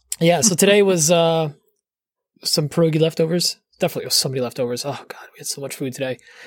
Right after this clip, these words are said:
Uh, all we did today was we stayed in our P Js. I didn't go in a shop except to get stuff from the, the big fridge out there and just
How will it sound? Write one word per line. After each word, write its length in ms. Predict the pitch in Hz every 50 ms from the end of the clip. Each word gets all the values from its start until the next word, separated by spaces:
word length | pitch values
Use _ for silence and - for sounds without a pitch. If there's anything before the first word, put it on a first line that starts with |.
| - - -
Uh, 100 | - 180 170
all 160 | 156 226 285
we 80 | 302 240
did 180 | 202 247 226
today 240 | - 254 247 240 233
was 420 | 214 185 175 175 165 160 156 151
we 120 | - 170 160
stayed 240 | - - 196 190 196
in 60 | 208
our 100 | 220 214
P 160 | 208 208 185
Js. 340 | 165 175 170 180 175 - - _ _ _ _ _ _ _ _ _ _ _ _ _
I 80 | - 156
didn't 140 | 151 156 151
go 80 | 165 170
in 60 | 165
a 40 | 160
shop 340 | - 185 170 160 160 - 160
except 280 | - - 165 143 - -
to 60 | 135
get 280 | 139 143 139 - - _ _ _ _ _ _
stuff 220 | - - - 143 -
from 140 | - 147 139
the, 320 | 135 135 131 127 127 - _ _ _ _ _ _ _
the 80 | - 123
big 180 | 117 131 120
fridge 200 | - - 143 127
out 160 | 131 120 120 -
there 260 | 127 123 127 127 - _ _ _ _ _ _ _ _ _ _ _ -
and 320 | 147 139 135 135 139 131
just 400 | - 160 156 143 - - - -